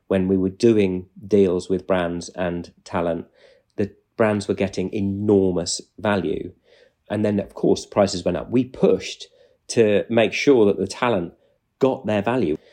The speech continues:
I don't ever regret any, any fees that were paid, because I think the, the talent, I genuinely think the talent were definitely worth it. Um, because I still think there is, and even when you look at the, the huge talent, huge social media talent at the moment, of which there's only a handful really,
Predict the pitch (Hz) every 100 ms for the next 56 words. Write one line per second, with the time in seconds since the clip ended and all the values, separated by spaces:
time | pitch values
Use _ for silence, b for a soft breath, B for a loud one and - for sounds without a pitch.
0 | b b _ _ 107 104 110 104 104 98
1 | 95 107 - 98 98 87 - 98 101 95
2 | 92 90 - 85 90 131 107 82 - -
3 | 90 - - 87 95 - 90 90 87 87
4 | - - 87 - 98 85 82 92 90 110
5 | 104 92 80 80 - 82 92 90 - 87
6 | 87 _ 95 - 80 62 85 95 104 101
7 | 67 - _ _ _ b b b - 87
8 | 87 90 95 92 - 123 120 117 85 -
9 | 82 80 87 101 104 98 95 95 107 -
10 | - 92 92 95 - 107 95 - - -
11 | - - 135 123 - - 90 92 90 85
12 | 92 85 - - 113 107 82 87 101 101
13 | 104 110 90 95 117 117 - 76 78 69
14 | 64 80 98